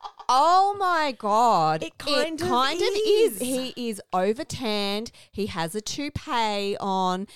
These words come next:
Speaker 1: Mm.
Speaker 2: He's got the same kind of shaped face. He's got that little bit of sleaze and
Speaker 1: Mm.
Speaker 2: grossness and sweatiness about him."
Speaker 1: And this self-satisfaction, not necessarily based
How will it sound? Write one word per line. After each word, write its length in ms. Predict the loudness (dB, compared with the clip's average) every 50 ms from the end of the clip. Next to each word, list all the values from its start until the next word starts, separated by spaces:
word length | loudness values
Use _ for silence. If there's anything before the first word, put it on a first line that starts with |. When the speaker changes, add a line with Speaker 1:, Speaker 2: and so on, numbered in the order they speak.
| -18 -14
Speaker 1:
Mm. 180 | -12 -12 -10 -8
Speaker 2:
He's 280 | -6 -6 -6 -6 -6 -4
got 180 | -6 -6 -4
the 80 | -6 -10
same 320 | -8 -8 -8 -8 -8 -10
kind 240 | -10 -8 -8 -6 -6
of 60 | -6
shaped 400 | -8 -6 -6 -6 -8 -8 -10 -16
face. 640 | -20 -12 -4 -2 0 0 0 -2 -4 -8 -10 -14 -16 _ _ _ _
He's 220 | _ -14 -14 -10
got 200 | -8 -8 -8 -6
that 180 | -6 -8 -8 -8
little 300 | -8 -8 -4 -4 -4 -4
bit 160 | -4 -4 -4
of 100 | -4 -4
sleaze 760 | -6 -8 -12 -12 -10 -8 -6 -4 -4 -4 -4 -6 -8 -8 -6
and 460 | -6 -6 -6 -6 -6 -8 -8 -10 -10
Speaker 1:
Mm. 320 | -12 -12 -12 -12 -12 -14 -14
Speaker 2:
grossness 960 | -8 -4 0 0 2 0 0 -4 -8 -8 -6 -4 -4 -4 -4 -6 -8 -8 -8 -8
and 140 | -8 -8 -8
sweatiness 800 | -8 -10 -6 -4 -2 -2 -2 -2 -2 -2 -2 -2 -4 -4 -6
about 400 | -6 -4 -2 -2 -2 -2 -2 -4
him." 340 | -6 -8 -6 -6 -6 -6 -8
Speaker 1:
And 120 | -8 -8 -8
this 140 | -10 -10
self-satisfaction, 1300 | -10 -10 -8 -10 -10 -10 -10 -10 -10 -10 -10 -12 -10 -12 -12 -12 -10 -12 -10 -10 -10 -10 -10 -10 -12 -14 _ _
not 260 | -14 -10 -8 -8 -8 -10
necessarily 580 | -12 -14 -14 -14 -12 -10 -10 -10 -10 -10 -12
based 500 | -14 -12 -12 -10 -10 -10 -10 -12 -14 -14